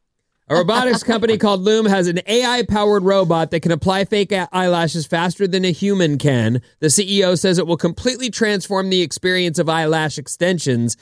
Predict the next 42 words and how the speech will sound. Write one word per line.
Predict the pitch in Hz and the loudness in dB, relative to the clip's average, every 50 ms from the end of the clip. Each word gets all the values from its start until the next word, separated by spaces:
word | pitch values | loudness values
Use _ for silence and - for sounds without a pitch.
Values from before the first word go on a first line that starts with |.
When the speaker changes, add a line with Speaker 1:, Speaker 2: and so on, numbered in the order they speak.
| _ - | _ -8
Speaker 2:
Huh. | 208 214 | -4 -2
Speaker 1:
at | 156 165 151 135 | -2 -2 -2 -2
salons. | 135 170 160 156 156 151 143 120 104 90 87 - - - _ _ _ _ | 0 0 2 2 2 2 0 0 -2 -4 -8 -10 -12 -14 _ _ _ _
They | 147 147 | -2 -2
just | 139 110 156 196 202 - | 0 2 2 0 2 2
installed | 226 220 208 - 214 196 190 190 175 156 | 2 2 2 2 2 2 2 0 0 0
their, | 175 170 - - | -2 -2 -2 -2
their | 139 147 151 139 | -2 0 0 0
first | 135 - - - 208 233 269 - - | -2 -4 -4 -2 0 0 0 -2 -2
one | 233 220 208 185 170 165 165 170 - | 0 2 2 2 2 0 -2 -2 -2
at | 160 160 | -2 0
an | 156 156 156 - | 0 -2 -2 -2
Ulta | 170 208 247 247 - 226 180 | -2 -2 -2 0 0 -2 -2
store | - - - 143 131 131 135 143 | -2 -2 0 2 2 2 2 0
in | - 156 160 160 | 0 -2 -2 0
San | - - 160 160 160 170 165 | 0 0 0 0 0 0 0
Jose. | 160 170 165 143 151 165 165 170 165 156 131 107 - - | 2 2 2 2 2 2 2 2 2 2 2 0 0 0
Speaker 2:
Oh | 254 254 | 0 2
my | 302 330 302 | 2 2 2
God, | 208 - 254 339 440 392 180 139 123 | 2 2 2 2 0 0 -2 -2 -2
we | 127 170 226 233 | 0 0 0 2
can | 294 269 | 2 2
try | 220 - - 370 466 554 466 | 2 0 -2 0 0 2 2
this. | 208 190 135 - - - - - _ | 2 0 0 -2 -8 -16 -20 -6 _
Speaker 1:
You | - 147 | -2 0
basically | 139 190 214 208 - 220 - 214 196 | 2 2 2 0 0 0 0 2 2
lie | 165 156 165 180 196 226 226 | 4 2 2 2 2 2 2
down, | 196 190 165 156 156 165 170 | 2 2 4 4 4 4 4
have | 156 160 160 | 4 2 2
your | 156 160 151 - | 0 0 -2 -2
eyes | 160 170 180 202 208 - | -2 -2 0 0 0 -2
taped | - - - 196 202 196 - _ | -4 -4 -4 -2 -2 -2 -4 _
shut, | - - - 185 156 151 156 156 - _ _ - | -6 -2 0 0 2 0 -2 -4 -6 _ _ -2
lock | 143 151 170 180 - - | -2 0 0 -2 -2 -2
your | 180 170 | -2 -2
head | 147 - - 202 202 214 | -2 -2 -2 -2 0 0
into | 214 220 214 202 - 208 214 196 | 0 0 0 -2 -2 0 0 0
a | 196 | 0
machine, | 185 180 175 165 - - 202 190 180 165 160 156 | 0 0 -2 0 0 0 0 2 2 2 0 0
and | 151 151 139 | 0 -2 -2
two | - - 220 226 | -2 -2 0 2
robotic | 226 226 220 190 190 190 190 196 190 - | 2 0 2 0 0 -2 0 -2 -4 -6